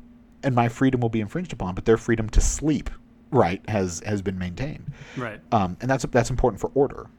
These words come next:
Speaker 1: So I think there's a balance between chaos and order, and if everyone could be completely trusted with their own freedom, we'd be in full chaos. What do you think?
Speaker 2: Yeah, no, I actually, I don't disagree with the statement in and of itself either. Um,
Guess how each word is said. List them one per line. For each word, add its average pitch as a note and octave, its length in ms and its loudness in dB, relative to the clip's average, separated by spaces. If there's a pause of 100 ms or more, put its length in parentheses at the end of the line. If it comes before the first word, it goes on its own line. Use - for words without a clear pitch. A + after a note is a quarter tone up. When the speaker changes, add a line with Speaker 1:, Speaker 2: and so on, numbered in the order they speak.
(160)
Speaker 1:
So F2+ 400 0 (1000)
I A2 100 2
think B2+ 220 -2
there's B2 140 2
a G#2 40 -4
balance G2+ 240 0
between G2 220 -8
chaos F2 320 -2
and E2+ 80 -2
order, F2+ 320 -4 (380)
and G#2+ 100 0
if - 140 -4
everyone A#2+ 380 2
could C#3 200 -2
be B2+ 60 -4
completely G2 400 -4
trusted - 260 -4
with F#2 80 -8
their F2 120 -6
own D#2+ 120 -8
freedom, B2+ 480 -4 (360)
we'd A#2 120 2
be A#2 80 4
in G2 80 0
full G2 140 -2
chaos. - 440 -2
What A2 80 0
do A#2+ 60 2
you A#2 60 0
think? - 200 -8 (1000)
Speaker 2:
Yeah, D#3 300 2
no, B2+ 140 -4
I C3 180 -2
actually, C#3+ 640 -4 (120)
I B2 140 -6
don't D3 380 -6
disagree B2 480 -6
with A#2+ 180 -8
the A#2 80 -12
statement A#2 560 -10
in A#2+ 120 -6
and A#2+ 80 -6
of A2+ 100 -10
itself A2 540 -12
either. A#2 420 -8 (680)
Um, G#2+ 460 -6